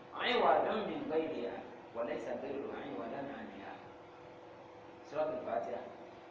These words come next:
Ó lè rọ́pò súrà mi, ṣùgbọ́n súrà mi ò lè rọ́pò rẹ̀. Lára àwọn kan tí ń jẹ́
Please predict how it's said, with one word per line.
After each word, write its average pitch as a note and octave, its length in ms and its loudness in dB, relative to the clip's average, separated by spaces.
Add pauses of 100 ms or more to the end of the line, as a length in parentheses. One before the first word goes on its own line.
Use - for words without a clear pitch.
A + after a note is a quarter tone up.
(840)
Ó - 160 0
lè G3 200 4
rọ́pò F#3+ 440 4 (220)
súrà F3+ 460 4 (120)
mi, D3 180 -2 (720)
ṣùgbọ́n D3 400 -4
súrà G#3+ 460 2
mi F3+ 140 0
ò D#3 160 0
lè B2+ 200 -2 (100)
rọ́pò A#2+ 420 -2 (120)
rẹ̀. - 200 -4 (1400)
Lára G#3+ 220 10
àwọn G#3 200 10
kan G3 160 8
tí G#3 100 2
ń G#3+ 80 2
jẹ́ G#3+ 160 6